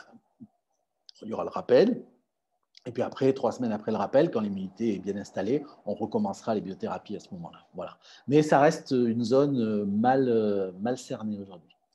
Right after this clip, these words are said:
Alors, est-ce que le vaccin peut provoquer des maladies auto-immunes ? Eh bien, on n'en sait rien. C'est ce que je vous disais, c'est la maladie aggravée par la vaccination, par exemple. Ça, on n'en sait rien aujourd'hui. C'est, ça fait partie des zones, euh, d'obscurité qu'on a qui, qui font qu'on ne sait pas.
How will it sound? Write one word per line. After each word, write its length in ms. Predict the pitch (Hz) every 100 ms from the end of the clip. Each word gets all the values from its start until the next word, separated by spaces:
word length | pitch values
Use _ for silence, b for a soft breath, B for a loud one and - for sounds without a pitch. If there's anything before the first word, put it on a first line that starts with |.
| _ b b
Alors, 140 | 139 127
est-ce 140 | 170
que 80 | 190
le 80 | 156
vaccin 320 | 160 - 156
peut 160 | 147 120
provoquer 360 | - 127 123
des 80 | 120
maladies 360 | 110 104 101 110
auto-immunes ? 500 | 110 101 107 190 - - _ _ - - B B B B B B B _ _ -
Eh 20 | 127
bien, 120 | 131
on 40 |
n'en 100 | 123
sait 140 | - 113
rien. 280 | 120 170
C'est 160 | 226 156
ce 80 | -
que 120 | 127
je 40 |
vous 80 | 113
disais, 220 | 117 131
c'est 160 | 185 131
la 80 | 107
maladie 320 | 113 110 120
aggravée 340 | 117 104 110
par 140 | 131 101
la 60 |
vaccination, 580 | 95 98 110 101 - 165
par 160 | 175 101
exemple. 360 | 95 117 151
Ça, 300 | - - 127 -
on 80 | 123
n'en 100 | 120
sait 140 | -
rien 200 | 117 123
aujourd'hui. 360 | 113 107 82 -
C'est, 220 | - 95 - _ _
ça 140 | 123
fait 120 | 110
partie 300 | 117 113 -
des 140 | 117 113
zones, 320 | 110 113 107
euh, 180 | 98 95
d'obscurité 580 | 98 - - 104 101 104
qu'on 200 | 90 92
a 160 | 101
qui, 340 | 113 - 92 90
qui 160 | -
font 220 | 87 101
qu'on 300 | 107 101 95
ne 40 | 101
sait 140 | -
pas. 240 | - -